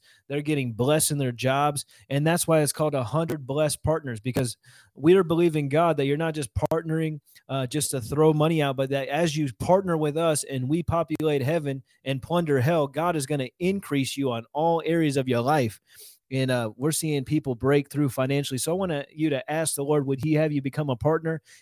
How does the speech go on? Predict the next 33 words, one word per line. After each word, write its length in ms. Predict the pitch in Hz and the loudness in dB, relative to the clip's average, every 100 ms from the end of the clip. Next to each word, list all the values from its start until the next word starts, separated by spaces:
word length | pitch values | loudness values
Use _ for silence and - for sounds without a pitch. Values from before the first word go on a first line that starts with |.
| - | -8
And 120 | 131 | -4
if, 180 | 135 - | -4 -4
if 320 | 139 139 117 | -4 -2 0
you 140 | 165 180 | 0 -2
feel 340 | - 175 147 | 0 2 4
led, 380 | 139 151 113 110 | 4 4 2 0
whether 240 | 139 147 | -2 0
it's 160 | 123 - | -2 -4
ten 300 | - 180 165 | -4 -4 0
dollars, 320 | 165 165 165 | 0 0 -2
fifty 400 | - 170 - 160 | -2 -4 -4 -2
dollars, 320 | 156 160 156 | 0 2 0
a 80 | 139 | -2
hundred, 340 | 139 160 160 - - - | -2 -2 -4 -6 -20 -4
there's 240 | 139 131 | -2 0
no 280 | 151 185 202 | 4 6 8
seed 440 | 190 - 185 143 - | 6 2 0 -2 -2
too 180 | 165 | -2
small. 520 | 156 - 151 117 85 _ _ - _ _ | -2 -4 -4 -4 -8 _ _ -20 _ _
You 140 | 131 143 | -2 -2
can 120 | 143 | 2
go 140 | 147 | 2
to 60 | 135 | 2
zahnerministries 840 | 120 147 156 147 151 139 143 127 | 2 0 2 0 0 -2 -4 -2
dot 260 | 131 131 - | -2 -2 -4
com 280 | 139 135 127 | -4 -4 -2
slash 400 | 135 123 117 - | -2 -2 -4 0
give 260 | 139 135 | 2 2
and 120 | 127 | 0
hit 280 | 101 151 160 _ _ _ - | -2 -2 -2 _ _ _ -8
the 100 | 123 | -2
partner 420 | - 151 143 135 | 2 2 2 2
button 420 | 131 139 131 131 | 4 4 0 -8